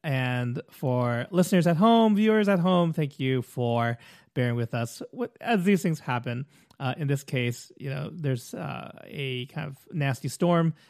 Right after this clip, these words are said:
is on its way out of the New England area, but it's kind of wreaked havoc, havoc on my internet connection. So, uh, we've had to go without video this time, but that's okay, Gerard, 'cause we got some fun stuff to talk about.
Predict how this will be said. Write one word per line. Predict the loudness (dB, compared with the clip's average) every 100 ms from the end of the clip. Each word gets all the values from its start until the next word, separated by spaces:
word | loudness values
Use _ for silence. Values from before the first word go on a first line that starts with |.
| _
is | -2 -2 0
on | 0
its | 0 -2
way | -2 -2 -2
out | -4 -2 0 -2 -6 _
of | -6
the | -4
New | -2 -2
England | -2 -2 -2
area, | 0 0 0 -2
but | -4 -4 -4 -10 _ -20 _ _
it's | -8
kind | -2 -2
of | -2 -8 -10
wreaked | -4 -4
havoc, | -4 -2 -2 -4 -10 -14
havoc | -4 -2 -2 -4
on | -4
my | 0 0
internet | 0 -4 -2 -4
connection. | -2 -4 -2 -4 -2 -4 _ _
So, | -10 -6 -4 -6 -8 _ -20 -20 _ -12
uh, | -8 -8 -10 -10
we've | -8 -6
had | -6
to | -8
go | -4 -2 -2 -4 -10 _ _
without | -2 0 2
video | 4 6
this | 4 4
time, | 2 2 -2 0
but | 4
that's | 4 2
okay, | 2 2
Gerard, | 4 4 4 2 0
'cause | 0 0
we | -2 0
got | 0 0
some | -4
fun | 0 0
stuff | 0 -4 -4
to |
talk | -6 -2 -2 0
about. | 0 2 0